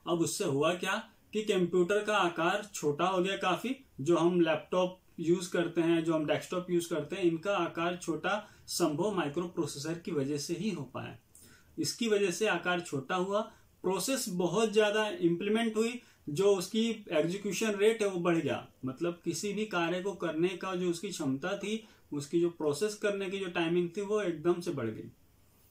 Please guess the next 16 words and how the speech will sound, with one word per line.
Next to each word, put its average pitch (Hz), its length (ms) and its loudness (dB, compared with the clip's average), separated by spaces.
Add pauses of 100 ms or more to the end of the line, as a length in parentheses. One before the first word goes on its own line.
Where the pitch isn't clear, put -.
(200)
उससे 147 340 0 (800)
computer 170 440 2
और 190 300 0
ज्यादा 180 280 2
reliable 139 440 0
हो 190 100 -4
गया। 180 280 -6 (240)
साथ 180 320 0
ही 254 80 0
साथ 233 280 -2
storage 214 840 4
की - 140 0
अगर 202 160 2
हम 185 240 0
बात 165 300 0
करें 214 340 -2